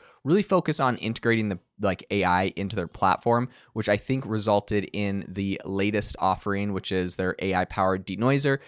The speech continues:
And this, I think they said, like, they're, they built this thing over two years. So it took a minute.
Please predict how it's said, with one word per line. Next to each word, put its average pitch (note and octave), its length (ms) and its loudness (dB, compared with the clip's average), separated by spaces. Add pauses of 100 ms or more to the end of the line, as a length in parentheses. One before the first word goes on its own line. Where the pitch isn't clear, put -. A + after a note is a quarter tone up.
(200)
And B2 140 2
this, E3 320 4
I A2+ 60 4
think G#3+ 300 -2
they A#2+ 180 2
said, A#2 260 2
like, A2 180 2
they're, G2+ 280 2
they G2+ 60 0
built A2 220 0
this C3+ 120 -4
thing A2 140 -4
over G2+ 240 0
two A2+ 240 0
years. E2+ 300 -4
So F2+ 100 -2
it G2 160 -2
took D#3 180 -4
a F#3 60 0
minute. G2 480 -2